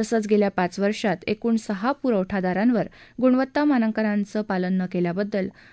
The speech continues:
बंदी घालण्यात आल्याचं त्यांनी सांगितलं. ईव्हीएम विरोधात काँग्रेसनं केलेले आरोप हास्यास्पद असल्याची टीका भाजपा आमदार सुधीर मुनगंटीवार यांनी केली आहे. ते आज मुंबईत वार्ताहरांशी बोलत होते.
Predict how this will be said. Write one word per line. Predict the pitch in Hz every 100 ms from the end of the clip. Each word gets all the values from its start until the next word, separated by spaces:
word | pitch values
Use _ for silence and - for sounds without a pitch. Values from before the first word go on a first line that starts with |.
| -
बंदी | 226 226 240
घालण्यात | 285 247 208 185
आल्याचं | 170 160 165
त्यांनी | 165 160
सांगितलं. | 165 165 160 165 160 - _ _ _ _ _ _ - _ _ _ -
ईव्हीएम | 262 262 330 330
विरोधात | 277 262 247 -
काँग्रेसनं | 214 214 202 214 220
केलेले | 214 214 208
आरोप | 208 233 190 - - -
हास्यास्पद | - 220 - 254 262 - 247
असल्याची | 220 220 208 214
टीका | 214 214 208 165
भाजपा | 196 180 185 185
आमदार | 196 226 220 175
सुधीर | - 220 233
मुनगंटीवार | 240 226 220 233 302 302 254
यांनी | 190 175
केली | 175 175
आहे. | 165 170 - _ - - -
ते | 233
आज | 208 202
मुंबईत | 226 247 233 196 202
वार्ताहरांशी | 185 175 202 170 165 -
बोलत | 202 208 165 175
होते. | 160 165